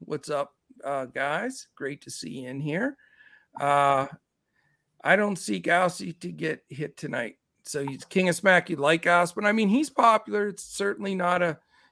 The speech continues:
on a, a, you know, pitching lineup that's not super studs, uh, anywhere. Uh, he is definitely the most established pitcher, but I don't know.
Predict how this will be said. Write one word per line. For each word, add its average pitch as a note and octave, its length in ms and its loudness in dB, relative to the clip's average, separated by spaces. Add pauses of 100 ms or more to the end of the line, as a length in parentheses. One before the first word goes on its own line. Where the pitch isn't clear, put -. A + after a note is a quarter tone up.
(120)
on D#3+ 200 0
a, D3+ 140 0 (140)
a, D3 200 -4 (720)
you E3 120 -6
know, C3+ 200 -4 (120)
pitching F#3+ 460 2
lineup D#3 420 2
that's - 200 -8
not E3 340 2 (280)
super - 420 -4
studs, F3+ 540 4 (100)
uh, D3 120 -2 (120)
anywhere. D3 720 -2
Uh, C3+ 260 -2
he C#3 420 -6
is E3 160 -2
definitely D#3 480 -2
the C#3+ 80 -10
most D3+ 260 -2
established D3 560 -2
pitcher, E3+ 340 2
but C#3 300 2 (640)
I F#3 100 -6
don't G#3 160 -2
know. F3+ 240 0